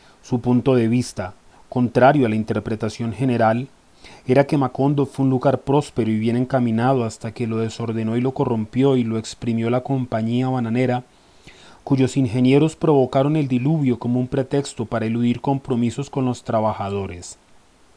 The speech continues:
Hablando con tan buen criterio que a Fernanda le pareció una parodia sacrílega de Jesús entre los doctores,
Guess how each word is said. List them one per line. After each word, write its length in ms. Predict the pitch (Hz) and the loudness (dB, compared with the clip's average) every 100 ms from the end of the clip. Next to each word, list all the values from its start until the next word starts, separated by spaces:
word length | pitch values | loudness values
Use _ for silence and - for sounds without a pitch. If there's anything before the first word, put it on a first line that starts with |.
| _ - _ _ _ _ - _ - - - - - | _ -20 _ _ _ _ -20 _ -20 -20 -20 -20 -4
Hablando 460 | 120 123 131 156 - | 0 2 4 2 2
con 180 | 165 | 2
tan 180 | 135 123 | 2 0
buen 180 | 120 139 | 2 0
criterio 540 | 139 151 156 151 120 | 2 0 4 2 2
que 100 | 101 | -2
a 40 | 107 | -8
Fernanda 500 | 120 110 117 117 135 | -4 -2 -2 0 0
le 120 | 135 | -2
pareció 420 | 131 117 107 123 | -2 -2 -4 -2
una 160 | 123 131 | -2 0
parodia 460 | 131 113 120 123 | 0 2 2 0
sacrílega 640 | 123 131 - 135 135 135 131 | -2 -6 -2 0 0 0 -2
de 100 | 117 | -4
Jesús 380 | 120 113 120 139 | -8 -10 -8 -4
entre 260 | 135 131 | -4 -2
los 160 | 127 117 | -2 0
doctores, 640 | 110 - 147 135 139 - | -4 0 2 2 0 -8